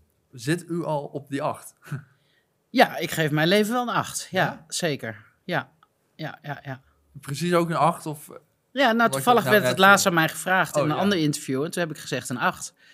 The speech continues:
Speaker 1: Welk interview was
Speaker 2: Dus,
Speaker 1: dat?
Speaker 2: eh, ja, dat was met
Speaker 1: <laughs>
Speaker 2: een, voor
Speaker 1: Zelfs
Speaker 2: een
Speaker 1: een vraag aan de Jacques weer.
Speaker 2: <laughs> Nee, nee, nee. Dat was voor een, eh, ondernemersblad.
Speaker 1: Oh, oké. <laughs>
Speaker 2: Dus, ehm, nee, ik geef mijn leven wel een acht.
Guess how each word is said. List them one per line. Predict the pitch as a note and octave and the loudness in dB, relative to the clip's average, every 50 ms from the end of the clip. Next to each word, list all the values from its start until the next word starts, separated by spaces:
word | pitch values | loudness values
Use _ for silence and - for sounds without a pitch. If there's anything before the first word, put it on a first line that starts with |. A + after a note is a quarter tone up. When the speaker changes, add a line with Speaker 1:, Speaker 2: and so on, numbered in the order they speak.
| - | -16
Speaker 1:
Welk | - A2 A2 G#2+ | -12 -12 -10 -10
interview | G#2+ G#2+ G#2 G#2+ - - A#2 | -12 -14 -16 -18 -16 -16 -12
was | A2+ E3+ | -10 -8
Speaker 2:
Dus, | D#3+ | -4
Speaker 1:
dat? | D#3+ D#3 D#3+ | -4 -2 -2
Speaker 2:
eh, | D#3 D3 D3 | 0 0 4
ja, | D#3+ E3 D#3+ D#3+ E3 E3+ | 6 8 10 10 10 8
dat | F3 D#3 | 6 2
was | D#3 D#3+ D#3+ - | 0 0 0 0
met | E3+ D#3+ D3+ C#3 | 0 0 0 0
Speaker 1:
<laughs> | |
Speaker 2:
een, | E3 D#3+ D#3+ D#3+ E3 E3 D#3+ | 0 -2 -2 -4 -6 -8 -4
voor | - E3+ E3+ | 0 2 2
Speaker 1:
Zelfs | D#3 D3+ - | 2 2 2
Speaker 2:
een | G3 G3 | 2 2
Speaker 1:
een | G3 | 4
vraag | - E3+ F3 F#3+ F#3+ F#3 - | 6 6 6 6 6 4 2
aan | C#3 C3 B2+ | 0 0 0
de | B2+ A#2+ | -2 -2
Jacques | B2 C3+ B2+ A2+ G#2 C3+ | 0 2 2 2 2 0
weer. | C3 C3 D3+ F3 - - - - - - D#3+ D3+ E3+ D#3+ D3+ D#3 | 2 0 0 -2 -4 -6 -10 -6 -2 0 0 2 2 0 0 0
Speaker 2:
<laughs> | D3+ D#3 | -2 -2
Nee, | D#3 E3 D3+ | -2 -2 -2
nee, | C#3+ E3 D3 | -2 -2 -2
nee. | C#3 B2+ C3 | -4 -4 -4
Dat | B2+ | -6
was | B2+ C3+ C3 - - | -6 -8 -8 -8 -10
voor | - D#3 C#3 | -10 -10 -8
een, | C3+ C3 | -8 -8
eh, | C3 B2 A#2 - | -8 -8 -10 -10
ondernemersblad. | B2+ C3 B2+ A#2+ B2 B2 A#2+ A#2 A2+ - - A2+ G#2 G2 - - | -8 -8 -6 -6 -6 -6 -8 -10 -10 -12 -14 -16 -16 -16 -12 -6
Speaker 1:
Oh, | - A2+ G#2+ G#2 | -4 -2 -2 -2
oké. | G2+ G2 - - - - - G#2 - C3+ B2+ | -4 -8 -12 -16 -20 -20 -18 -16 -16 -16 -18
<laughs> | - _ _ _ _ | -18 _ _ _ _
Speaker 2:
Dus, | - C#3 C3+ B2 - - | -8 -6 -4 -2 -2 -4
ehm, | - B2 B2 A#2+ A#2+ A#2 C3 B2 - - - _ _ _ _ _ _ - | -4 -4 -4 -4 -4 -4 -6 -8 -10 -16 -20 _ _ _ _ _ _ 2
nee, | - D4 B3 E3+ D3+ | 6 8 8 8 6
ik | E3+ D#3+ | 2 0
geef | - E3+ E3 A2+ | 0 -2 -2 -2
mijn | C3+ C3+ B2+ | -2 -4 -6
leven | C3 C3 C3 A2 C3 | -6 -6 -8 -6 -6
wel | C#3 D3 D#3+ | -4 -4 -4
een | E3+ D#3+ | -2 -2
acht. | F3+ C#3 - - - - - - | -2 -2 -2 -4 -8 -10 -12 -14